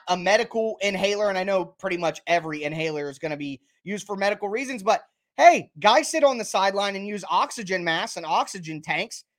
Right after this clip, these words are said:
That's medical equipment not made for sports. Have you guys ever heard of a traveling I V service that will literally come to your hotel after a long night of having a good time and hook you up to an I V so that you can get over the hangover and get ready to go? Medical equipment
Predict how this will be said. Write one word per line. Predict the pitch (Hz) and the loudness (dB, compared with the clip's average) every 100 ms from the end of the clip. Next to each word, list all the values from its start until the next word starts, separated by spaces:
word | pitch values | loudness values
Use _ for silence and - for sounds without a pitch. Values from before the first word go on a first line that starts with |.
| - | 0
That's | 170 247 | 2 2
medical | 214 214 220 190 | 2 2 2 -2
equipment | 180 - 185 180 160 | -4 0 0 0 -2
not | 175 170 | -2 0
made | 170 165 | -2 -2
for | 165 | -6
sports. | 156 - 175 220 - _ - | -12 -6 -6 -6 -12 _ -6
Have | 180 | 0
you | |
guys | 196 208 | 2 4
ever | 208 | 2
heard | 196 214 | 2 0
of | |
a | 185 | -2
traveling | - 190 190 202 220 202 | -4 2 4 4 0 2
I | 185 190 | 4 4
V | 160 196 | 2 -6
service | 226 247 240 294 - | -6 -2 -2 -2 -6
that | 185 | -8
will | 180 | -6
literally | 175 208 226 208 | -4 -2 -2 -2
come | - 190 214 | -4 -6 -4
to | |
your | 220 196 | 0 2
hotel | 170 170 165 180 233 - _ - | 2 0 0 2 4 0 _ 0
after | 175 190 | 2 4
a | 175 | 2
long | 175 202 196 | 4 2 0
night | 190 202 214 | 0 0 2
of | 175 170 | 4 4
having | 156 190 196 | 6 4 4
a | 190 | 0
good | 190 190 | -2 -2
time | 202 202 226 220 _ - | 0 0 0 -2 _ -6
and | 196 196 | -4 0
hook | 226 220 | -2 0
you | 202 | 4
up | 226 - | 4 2
to | 220 | -6
an | 196 | -2
I | 180 208 190 | 2 2 0
V | 165 226 262 _ - | -4 -8 -10 _ -6
so | 202 | -6
that | 190 | -4
you | 220 | -8
can | 185 175 | -10 -2
get | 185 | 2
over | 214 208 208 | 2 2 -2
the | 175 | -4
hangover | 190 214 226 220 | -4 -2 -2 -2
and | 214 180 | -4 -4
get | 214 | 0
ready | 220 202 | 0 0
to | |
go? | 202 226 | -2 -2
Medical | 190 208 285 302 277 277 202 | 0 0 0 -2 -6 -6 -10
equipment | - 214 214 170 | -6 -4 -2 -6